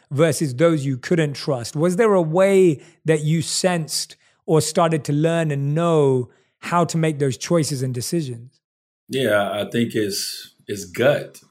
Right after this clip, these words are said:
Speaker 2: You know, if you don't have someone in your life that can help, you know, put you with certain people, people and, um, like, uh,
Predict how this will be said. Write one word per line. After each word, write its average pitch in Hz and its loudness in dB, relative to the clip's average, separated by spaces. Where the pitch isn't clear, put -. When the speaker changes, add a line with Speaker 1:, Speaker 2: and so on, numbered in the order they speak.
Speaker 2:
You 117 -4
know, 113 0
if 101 -2
you 123 4
don't 147 0
have 113 6
someone 104 -4
in 98 0
your 95 -2
life 95 0
that 92 -6
can 104 -4
help, 98 -4
you 107 -6
know, 98 -6
put 113 0
you 110 -2
with 98 -2
certain 98 -2
people, 98 -4
people 95 -4
and, 92 -8
um, 95 -8
like, 98 -6
uh, 104 -6